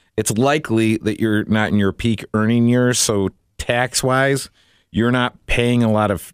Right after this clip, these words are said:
taxes, because if you're in a situation where you have a higher tax bracket,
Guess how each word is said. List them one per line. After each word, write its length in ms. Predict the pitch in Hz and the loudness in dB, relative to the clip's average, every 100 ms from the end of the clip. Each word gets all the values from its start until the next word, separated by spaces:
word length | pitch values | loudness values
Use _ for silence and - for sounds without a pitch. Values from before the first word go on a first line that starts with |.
| _ | _
taxes, 520 | - 104 107 - 139 127 | -6 -2 -2 -2 -4 -2
because 280 | 123 123 | -4 -2
if 180 | 107 - | -2 -2
you're 200 | 170 180 | -2 0
in 100 | 170 | 2
a 40 | 143 | 0
situation 760 | 127 - 107 104 - 104 104 - _ - | -2 -2 0 0 0 0 0 -4 _ -4
where 120 | 104 | 0
you 280 | 104 101 110 - | 2 2 -2 -2
have 380 | 98 101 98 - | -2 0 0 -2
a 180 | 98 92 | -2 -2
higher 580 | 87 - 135 143 131 113 | -4 -4 -2 0 0 -2
tax 400 | - 110 98 - | -2 -2 -2 -4
bracket, 460 | 90 82 - 87 | -2 -2 -2 -6